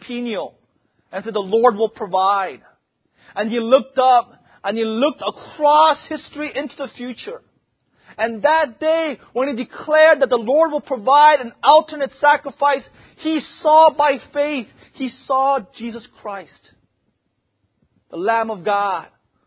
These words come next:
who takes away the sins of the world. And that day, he rejoiced. It didn't, it hadn't happened yet. It was thousands of years away. But that day, he was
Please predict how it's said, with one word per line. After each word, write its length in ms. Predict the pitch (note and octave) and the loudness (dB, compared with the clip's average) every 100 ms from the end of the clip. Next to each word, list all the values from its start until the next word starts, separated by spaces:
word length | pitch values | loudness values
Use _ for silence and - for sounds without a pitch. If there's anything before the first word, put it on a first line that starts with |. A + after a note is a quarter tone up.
| _ _ | _ _
who 80 | A3+ | -16
takes 260 | - - | -14 -12
away 80 | A3 | -10
the 80 | F#3+ | -10
sins 180 | A#3 G3+ | -10 -10
of 60 | |
the 60 | F#3 | -8
world. 480 | F3+ F#3 F#3+ F3 - _ - | -6 -6 -6 -8 -12 _ -10
And 180 | A3 G#3 | -8 2
that 340 | C4+ C#4 C4+ - | 4 4 2 2
day, 280 | C#4+ C4+ A#3+ | 6 6 2
he 120 | C4+ | -6
rejoiced. 640 | C4+ B3 F3+ C4 C#4 G3 - _ _ _ _ _ _ _ _ _ _ _ | -4 -6 -2 0 0 -2 -12 _ _ _ _ _ _ _ _ _ _ _
It 100 | C4+ | -2
didn't, 240 | - F4 B3 | 0 2 0
it 80 | |
hadn't 320 | C4+ C4+ E4 D4+ | 0 4 2 2
happened 440 | C#4+ E4+ E4 C#4+ | 2 2 0 -6
yet. 320 | B3 C4 D4 _ _ _ | -4 -4 -8 _ _ _
It 60 | - | -4
was 220 | D#4+ E4 - _ | 0 0 -4 _
thousands 460 | G4+ F#4 F#4+ E4+ C#4 | 2 6 6 4 -6
of 100 | D4 | -2
years 240 | D#4 E4 | -2 -2
away. 600 | C4+ D#4 E4 E4 C#4 A3 _ _ - - | 0 4 4 4 -2 -14 _ _ -20 -6
But 180 | C#4+ | -4
that 320 | E4 E4 D#4 C4+ | 0 0 -2 -4
day, 160 | F4+ | -4
he 80 | D#4 | -4
was 140 | C#4+ | -6